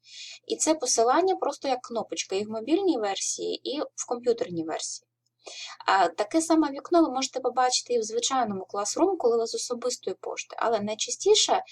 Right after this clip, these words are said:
там буде примітка, що у вас немає прав адміністратора для того, щоб налаштувати таке посилання. Тому там кожного разу доводиться скидати в, а, потік новин, відповідно, це посилання, а тут воно є завжди.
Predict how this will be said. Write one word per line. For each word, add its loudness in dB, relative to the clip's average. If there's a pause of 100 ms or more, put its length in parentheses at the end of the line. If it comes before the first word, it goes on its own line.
(260)
там 6
буде 2
примітка, 0
що 0
у 0
вас 0
немає -2
прав 2
адміністратора -6 (300)
для -10
того, 4
щоб 0
налаштувати -4
таке -10
посилання. -8
Тому -2
там 2
кожного -6
разу 0
доводиться -2
скидати 0
в, -6 (480)
а, -2
потік -4
новин, 0 (480)
відповідно, 0
це -4
посилання, -6
а -4
тут -2
воно -4
є -2
завжди. -8